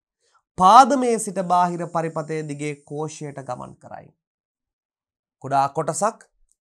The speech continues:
අන්න පාදම දිගේ කෝෂයට ගමන් කරනවා. දැන් අර මේ සිද්ධාන්තයේ කෙරෙහි අවධානය යොමු කරන්න. මේ හේතුව නිසා මේ ඉලෙක්ට්‍රෝන ධාරාවක් ඇතුළු වුණා. ඒ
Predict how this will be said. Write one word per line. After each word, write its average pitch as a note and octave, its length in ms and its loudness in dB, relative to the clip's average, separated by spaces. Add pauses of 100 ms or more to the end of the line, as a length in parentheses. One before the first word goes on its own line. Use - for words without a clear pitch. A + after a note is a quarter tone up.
අන්න D3+ 260 -4
පාදම C#3 400 -4
දිගේ B2+ 300 -12
කෝෂයට C3 520 -14
ගමන් A#2 300 -20
කරනවා. A2+ 200 -18
දැන් C#3 180 -8
අර D3 140 -4
මේ D3 160 -8
සිද්ධාන්තයේ D3+ 720 -6
කෙරෙහි E3+ 280 -10
අවධානය D#3 360 -2
යොමු D#3 140 -12
කරන්න. D3 500 -12 (440)
මේ B2+ 180 -12
හේතුව D3 340 -6
නිසා D#3+ 320 -2
මේ G3 220 -8 (320)
ඉලෙක්ට්‍රෝන C#3+ 560 -8
ධාරාවක් C3 760 0
ඇතුළු C3 360 -8
වුණා. G3 240 -4 (640)
ඒ D#3 200 -4